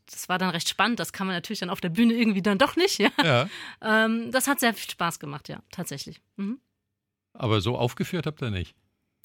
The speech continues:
Speaker 1: Mm, ich glaube, wir hatten während Corona eins, zwei Auftritte unter Auflagen.
Speaker 2: Aha.
Speaker 1: Also
Speaker 2: Weil
Speaker 1: tatsächlich.
Speaker 2: weil, äh,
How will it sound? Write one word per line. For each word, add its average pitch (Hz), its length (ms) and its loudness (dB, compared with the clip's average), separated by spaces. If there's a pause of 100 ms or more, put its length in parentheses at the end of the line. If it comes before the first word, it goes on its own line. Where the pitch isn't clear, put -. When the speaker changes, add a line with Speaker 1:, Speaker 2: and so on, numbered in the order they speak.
(1000)
Speaker 1:
Mm, 208 380 0
ich - 120 -8
glaube, 196 240 -4
wir 196 100 -2
hatten 202 220 -4
während 185 160 -4
Corona 190 400 -8
eins, 196 320 -10
zwei - 380 -12
Auftritte - 720 -12
unter 190 320 -8
Auflagen. 170 600 -12 (100)
Speaker 2:
Aha. 113 260 2 (540)
Speaker 1:
Also 196 180 -12
Speaker 2:
Weil 226 140 -2
Speaker 1:
tatsächlich. 185 480 -14 (720)
Speaker 2:
weil, 110 160 0
äh, - 320 -12